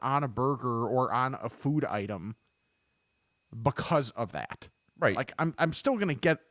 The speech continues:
Speaker 1: the food that I'm gonna eat the way I want to eat it.
Speaker 2: <laughs> You are giving them money. <laughs>
Speaker 1: Yes,
Speaker 2: That's the,
Speaker 1: exactly.
Speaker 2: that's the transaction. <laughs>
Speaker 1: Yes, that, that's kind of how these things work. So, yes, I am willing to keep,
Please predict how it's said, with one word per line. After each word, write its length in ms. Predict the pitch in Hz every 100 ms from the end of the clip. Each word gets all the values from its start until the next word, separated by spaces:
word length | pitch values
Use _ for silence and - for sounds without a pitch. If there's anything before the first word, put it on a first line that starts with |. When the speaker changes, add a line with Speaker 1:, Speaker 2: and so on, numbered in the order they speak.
| _ - -
Speaker 1:
the 160 | 117 135
food 260 | 190 175
that 100 | 139
I'm 140 | 143 147
gonna 140 | 127
eat 240 | 139 175 120
the 80 |
way 240 | 131 135 139
I 120 | 131
want 300 | 123 127 -
to 120 | - -
eat 180 | 196 139
it. 240 | 123 117
Speaker 2:
<laughs> 20 |
You 180 | 117 143
are 100 | 160
giving 440 | 151 117 139 147 143
them 220 | 143 123
money. 400 | 143 135 - -
<laughs> 40 | - - - - - - 698
Speaker 1:
Yes, 240 | - 180 -
Speaker 2:
That's 360 | 285 185 180
the, 120 | - 160
Speaker 1:
exactly. 100 | 147
Speaker 2:
that's 280 | 165 196 196
the 100 | 143
transaction. 760 | 165 175 143 180 175 95 - 113 -
<laughs> 200 | 262 -
Speaker 1:
Yes, 260 | 226 240 -
that, 240 | - 185
that's 220 | 190 196 277
kind 260 | 196 233
of 60 | 208
how 220 | 190 202
these 260 | 202 196 -
things 300 | 196 190 143
work. 400 | 156 170 - - - - -
So, 240 | - 190
yes, 280 | 170 208 104 -
I 180 | 151 202
am 160 | 208
willing 300 | 180 190 185 170
to 120 | 131
keep, 320 | - 190 170